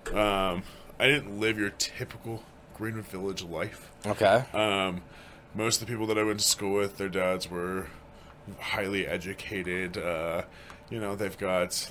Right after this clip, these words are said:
Speaker 1: law degrees, medical degrees, everything like that. My dad was, uh, fresh off the boat from Greece.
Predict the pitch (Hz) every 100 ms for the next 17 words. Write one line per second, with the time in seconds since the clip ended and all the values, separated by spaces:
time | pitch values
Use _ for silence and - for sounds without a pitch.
0 | 90 90 90 87 92 85 90 90 90 90
1 | 87 92 - 101 78 87 - 87 87 82
2 | 87 90 90 90 85 87 98 85 67 -
3 | 92 85 - - - - 87 92 90 87
4 | 85 87 85 98 95 82 - - 117 -
5 | 117 - 98 98 104 - 104 90 80 85
6 | 107 - -